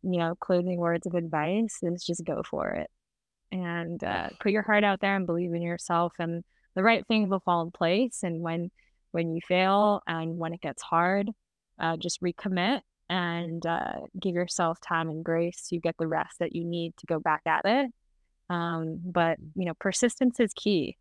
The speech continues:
Speaker 1: I have, I turned, uh, L Ps that said no to me into yeses. And it's the same thing, the thing that founders do. They constantly just come back and they say, "Hey, I accomplished this. Are you back in or you out?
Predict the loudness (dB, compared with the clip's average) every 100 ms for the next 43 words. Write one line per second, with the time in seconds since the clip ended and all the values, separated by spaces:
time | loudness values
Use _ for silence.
0 | _ 0 0 -2 -2 0 0 2 0 0
1 | -4 _ _ _ _ _ _ 0 2 2
2 | 0 0 2 0 0 -2 -2 -2 0 0
3 | 0 0 -2 -2 0 -2 0 0 0 -8
4 | _ _ _ _ -4 -4 -4 0 2 2
5 | 4 4 2 0 -2 -2 2 4 4 2
6 | -4 -8 -6 -4 -4 -2 -2 -2 -4 -4
7 | 0 0 -2 -6 -6 -4 2 2 2 -2
8 | -4 -4 -4 -4 -2 2 2 0 -6 _
9 | _ _ 0 2 4 4 4 2 2 0
10 | 0 -2 -2 0 2 2 2 2 4 4
11 | 2 2 0 -2